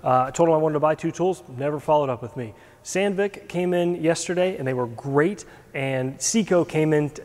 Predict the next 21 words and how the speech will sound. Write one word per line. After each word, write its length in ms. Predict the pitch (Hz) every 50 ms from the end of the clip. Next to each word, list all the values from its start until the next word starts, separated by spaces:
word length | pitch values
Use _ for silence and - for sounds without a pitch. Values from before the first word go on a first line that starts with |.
| - 165
today. 460 | - 151 147 143 127 120 113 113 117 - - - - - - - - -
Awesome. 560 | - 165 151 151 127 - - - 120 110 110 - - - - - - -
Um, 340 | 151 127 123 123 120 120 131 -
and 400 | 151 147 147 147 143 - - 156
Greg 400 | 135 151 165 180 175 160 - - - -
from 240 | - - 160 185 185
Kennametal 460 | - 143 131 127 127 131 131 131 127
has 120 | 120 131 123
sent 160 | - 151 139
us 100 | 135 -
some 120 | - 135
stuff 260 | 120 - - 120 - -
too, 300 | - - 147 131 117 - - - - - - -
and 120 | 131 123
the 60 | 123
results, 340 | 123 120 120 143 139 131 -
as 120 | 143 120
you 80 | 120 120
saw 180 | - - 139 127
today, 340 | - - 131 131 127 127 117 - - - - - - -
awesome. 520 | 151 143 139 123 - - - 113 117 117